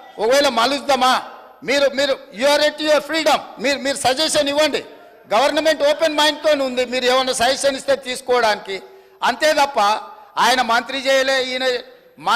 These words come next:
నాయన నాకేమో ఇట్లా ఉచితంగా కుర్చీలు ఇచ్చి చదువు రాకపోయినా తీసుకొచ్చి మంత్రులను చేయలే. మా నాయన చదువు రాకపోయినా సంధ్య లేకపోయినా మాకు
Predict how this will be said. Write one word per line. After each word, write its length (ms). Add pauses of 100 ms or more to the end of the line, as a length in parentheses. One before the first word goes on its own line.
నాయన 240 (140)
నాకేమో 440 (520)
ఇట్లా 160 (120)
ఉచితంగా 420 (100)
కుర్చీలు 400
ఇచ్చి 220
చదువు 340
రాకపోయినా 400 (120)
తీసుకొచ్చి 440
మంత్రులను 420
చేయలే. 260 (2000)
మా 80 (100)
నాయన 260 (1040)
చదువు 300 (100)
రాకపోయినా 540 (180)
సంధ్య 340
లేకపోయినా 520 (1040)
మాకు 260